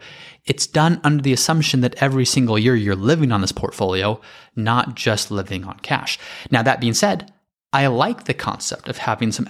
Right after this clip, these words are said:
outside funds to live on, but you have to tie that into how is the rest of your portfolio invested.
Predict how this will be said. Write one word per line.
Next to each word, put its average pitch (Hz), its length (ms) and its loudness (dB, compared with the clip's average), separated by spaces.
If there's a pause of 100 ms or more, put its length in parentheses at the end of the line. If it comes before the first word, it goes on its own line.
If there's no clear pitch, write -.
outside 101 460 0
funds 95 340 -6
to - 120 -4
live 90 260 -6
on, 92 260 -2 (440)
but 143 140 2
you 135 160 2
have 160 360 -2
to - 80 -8
tie 127 300 0
that 127 180 2
into 104 380 -2
how 104 200 0
is 104 80 -2
the 107 80 -2
rest 95 220 -2
of - 80 -8
your 95 80 -6
portfolio 90 600 -6
invested. 98 640 -4